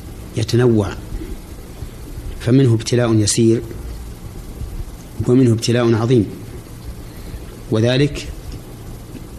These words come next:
حسب ما تقتضيه الحكمة، فإن الله سبحانه وتعالى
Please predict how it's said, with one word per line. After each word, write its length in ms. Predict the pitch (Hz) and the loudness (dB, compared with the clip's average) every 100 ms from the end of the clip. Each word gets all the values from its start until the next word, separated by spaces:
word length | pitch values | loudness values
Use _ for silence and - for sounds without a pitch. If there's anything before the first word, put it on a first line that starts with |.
| - - - - | -14 -14 -14 -10
حسب 460 | - - 147 143 117 | -6 0 2 4 4
ما 180 | 117 117 | 4 4
تقتضيه 400 | 113 110 113 120 | 2 0 2 2
الحكمة، 400 | 107 135 - - - - - - - - - - - - - - - - - - - - - - | 2 0 0 -4 -6 -12 -14 -14 -14 -16 -16 -16 -12 -12 -12 -14 -12 -12 -12 -14 -14 -14 -14 -10
فإن 300 | - 127 123 | -2 4 6
الله 280 | 113 120 110 | 6 6 4
سبحانه 420 | 107 - 117 110 | 2 0 2 4
وتعالى 460 | 107 107 117 113 | 4 2 2 2